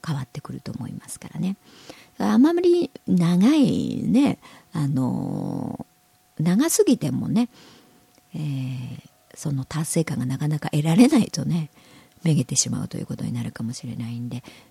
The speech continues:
うん、長期的な、あのー、自分の目標っていうのをまずは掲げてね。で、それを例えばまた半年、三ヶ月というふうに、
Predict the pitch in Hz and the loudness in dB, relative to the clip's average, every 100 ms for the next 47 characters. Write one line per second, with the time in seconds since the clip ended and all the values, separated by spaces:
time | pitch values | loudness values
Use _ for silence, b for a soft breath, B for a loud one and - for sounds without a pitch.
0 | - 156 139 135 185 185 - 190 180 196 | -6 -4 -4 -4 -6 -6 -6 -8 -2 2
1 | 240 262 269 B B _ _ 190 170 143 | 4 2 0 B B _ _ -10 -4 -4
2 | 131 120 123 123 117 117 - _ _ _ | -2 -4 -6 -6 -8 -10 -14 _ _ _
3 | - - 131 - 123 131 - - 147 - | -16 -12 -8 -6 -4 -4 -4 -6 -6 -6
4 | - - 120 123 135 156 156 B B _ | -12 -10 -10 -8 -4 -4 -6 B B _
5 | - - 151 139 139 - 139 - 156 156 | -20 -12 -6 -4 -4 -10 -14 -10 -8 -6
6 | 147 - 135 247 370 - - 311 381 - | -8 -6 -2 -2 -2 -10 -8 -2 0 -2
7 | B B - 180 214 294 180 147 - 180 | B B -14 -4 -2 0 0 -2 -6 -4
8 | 143 - 127 - 120 - B - 135 135 | -4 -6 -10 -8 -8 -10 B -10 -8 -6
9 | - 117 - - - 233 135 123 98 - | -8 -10 -12 -6 -2 0 -2 -6 -10 -2
10 | 170 262 | 4 4